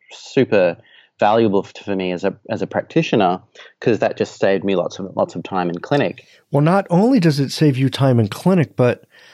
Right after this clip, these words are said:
Speaker 2: holy smokes, I, I'm thinking about, you use it, it doesn't work. You use it, it doesn't work. It's like, how do you say, we should have him on the show.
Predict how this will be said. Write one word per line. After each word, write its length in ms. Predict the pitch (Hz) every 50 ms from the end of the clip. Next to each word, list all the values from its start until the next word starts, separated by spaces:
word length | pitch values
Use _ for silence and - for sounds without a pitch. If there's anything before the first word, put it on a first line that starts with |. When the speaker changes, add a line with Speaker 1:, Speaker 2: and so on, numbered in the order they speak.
| - - _ _ _ -
Speaker 2:
holy 300 | - 175 180 180 170 143
smokes, 460 | - - - 147 139 123 101 - -
I, 140 | - 139 135
I'm 220 | 143 139 135 135
thinking 400 | 127 - - 196 185 - 160 135
about, 460 | 123 107 113 107 107 107 107 - - _ _ _ _ _ _ _ _ _ _ -
you 80 | 135 127
use 300 | 127 139 160 165 151 165
it, 100 | 165 139
it 80 | 135
doesn't 300 | 117 135 131 117 127 117
work. 300 | 107 110 107 101 - -
You 40 | 107
use 300 | 107 117 131 143 139 127
it, 80 | 143 131
it 80 | 123
doesn't 360 | 107 127 127 117 - 123 107
work. 200 | 104 110 104 98
It's 140 | - 101 -
like, 120 | 113 113 101
how 320 | - - - 147 185 220
do 80 | 247 294
you 160 | 277 262 214
say, 280 | 147 - - 185 175
we 120 | 165 139 -
should 160 | - - 165
have 180 | 127 123 107 101
him 140 | 127 170
on 120 | 190 131 104
the 80 | 101
show. 320 | - - 104 101 101 -